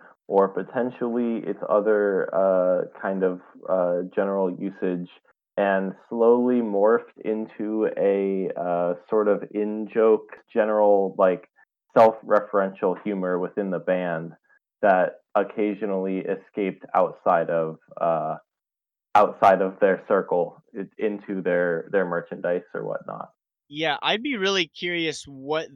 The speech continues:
Speaker 2: the origin story of the other definition of spring-, the first definition that you presented was, because part of me that loves seeing the world through the Bloodhound Gang would like to hypothesize that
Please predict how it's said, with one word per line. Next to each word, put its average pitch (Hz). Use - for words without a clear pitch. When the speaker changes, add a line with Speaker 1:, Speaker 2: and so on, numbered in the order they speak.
Speaker 2:
the 135
origin 139
story 123
of 120
the 113
other 127
definition 117
of 101
spring-, -
the 113
first 151
definition 117
that 110
you 104
presented 107
was, 98
because 117
part 175
of 135
me 143
that 123
loves 139
seeing 131
the 139
world 143
through 160
the 139
Bloodhound 127
Gang 110
would 160
like 170
to 165
hypothesize 139
that 120